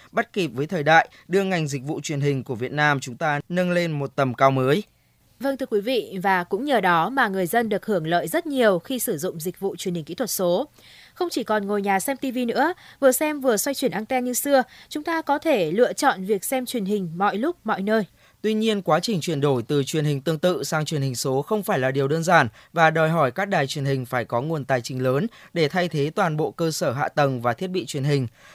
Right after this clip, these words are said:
Speaker 1: Công nghệ phát sóng, thiết bị truyền dẫn tín hiệu và đặc biệt là công tác sản xuất nội dung đều phải chuyển đổi theo cho phù hợp.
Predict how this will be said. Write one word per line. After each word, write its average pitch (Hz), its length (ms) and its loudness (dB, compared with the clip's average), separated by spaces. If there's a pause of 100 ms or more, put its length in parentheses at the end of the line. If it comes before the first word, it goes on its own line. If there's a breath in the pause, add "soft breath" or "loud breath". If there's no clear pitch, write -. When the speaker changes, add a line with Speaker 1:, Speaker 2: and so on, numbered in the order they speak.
(100)
Speaker 1:
Công 170 160 2
nghệ 165 160 0
phát 196 180 -4
sóng, 139 440 2
thiết 226 140 -2
bị 196 220 -2
truyền 143 200 -4
dẫn 139 160 -4
tín 156 180 -4
hiệu 190 240 4 (220 loud breath)
và 170 120 2
đặc 175 180 0
biệt 175 220 0
là 143 120 2
công 165 240 -4
tác 226 180 -2
sản 139 220 -4
xuất 190 160 -4
nội 190 160 -4
dung 175 220 2 (200 soft breath)
đều 156 220 2
phải 131 260 -2 (120)
chuyển 139 220 -4
đổi 127 320 2
theo 139 280 -2
cho 135 180 -4
phù 120 160 -6
hợp. 123 200 2